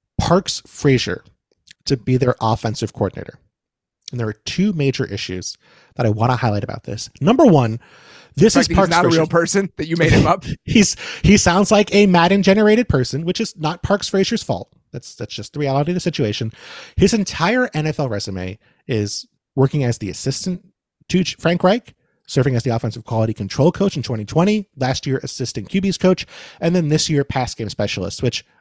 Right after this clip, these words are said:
Speaker 1: I have watched the Colts pass game. Nobody should be getting promoted based on the passing game of the twenty twenty-two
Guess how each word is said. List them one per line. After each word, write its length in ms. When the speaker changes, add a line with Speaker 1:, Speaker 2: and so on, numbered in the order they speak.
Speaker 1:
I 100
have 200
watched 240
the 60
Colts 200
pass 240
game. 300
Nobody 320
should 220
be 100
getting 220
promoted 420
based 320
on 400
the 200
passing 420
game 340
of 160
the 80
twenty 320
twenty-two 640